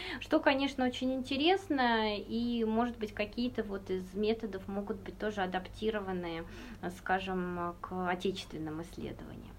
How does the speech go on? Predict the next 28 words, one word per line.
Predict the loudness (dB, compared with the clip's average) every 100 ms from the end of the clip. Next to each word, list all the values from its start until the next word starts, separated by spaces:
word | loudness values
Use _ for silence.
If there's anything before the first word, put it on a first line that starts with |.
| -16 -14 -8 -6 -4 -2 -2 2
А, | 4 6 6
ну | 6 6
вот, | 4 2 0
и, | 2 6 6
может | 8 6 4
быть, | 0 0
если | 0 2 0
вот, | 2 0 2 6
ам, | 8 8 6 4 2 -2 -6 -12 -20 -18 -14 2
а, | 6 6 8 6 4
э, | 0 -2 0
какие-то | 2 0 2 0 0
такие | 0 4 6
наиболее, | 6 4 4 4 6 4
да, | 6 6 6
вот, | 2 -4 -2
э, | 0
яркие | 6 6 6 4 2
выводы, | 6 8 8 6 4 0 0 -2 -6 -6
наиболее | 2 6 6 4 4 4 2
такие | -2 -4 -4 -2
вот, | 0 -2 -4 -12 -6
э, | -4 -2 -2 -2 -4 -8 -6 -2
опорные | 2 4 6 8 8
точки | 6 8 8 6 0 2
выделить | 4 4 2 0 -2
в | -2
книге, | 4 6 6 4 -2 -4